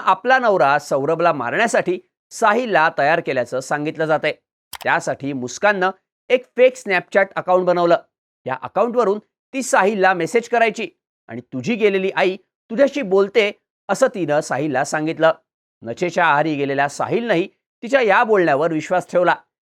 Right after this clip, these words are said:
त्यानंतर मुस्काननं या Snapchatच्या माध्यमातून तू सौरभचा खून करावास अशी तुझ्या आईची इच्छा असल्याचं साहिलला सांगितलं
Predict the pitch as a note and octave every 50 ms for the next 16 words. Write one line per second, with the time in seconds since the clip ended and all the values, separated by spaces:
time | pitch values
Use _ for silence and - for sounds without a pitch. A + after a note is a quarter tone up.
0 | _ _ _ _ _ C4 C4+ C4+ C4+ B3+ A#3+ C#4 C4 A#3+ A3 - - - C4 A#3
1 | A3+ G3+ E3+ E3+ F3 F3 D#3+ C#3 D#3 E3+ - - - D#3+ C#3 C3 - _ - G3
2 | F#3 F3+ - F#3+ E3 D#3 C#3+ B2+ A2 G#2+ D3+ A#3 A#3+ A3+ F3 G#3 E3+ - - _
3 | _ _ _ _ _ _ _ _ D#3 F3+ G3 - - D3+ C#3 C#3+ D#3+ D#3 - -
4 | D#3 D3+ D#3 _ - F#3+ A#3 B3+ A#3 B3 A#3+ A3 E3 D#3 F3+ F#3+ - _ _ _
5 | _ _ _ _ - G#3 G3 C4+ C#4+ - C4+ A3+ G3 A#3 - - F3 E3+ F#3 G3
6 | F3+ - - C3+ D3+ D3 _ - A3+ A#3 G#3+ - - - D#3 C#3 - C3+ C3+ D3
7 | C#3 - - A#2+ C3 F3 G#3+ B3 B3 - A#3+ A3 G#3+ G3+ F3+ G#3 F#3+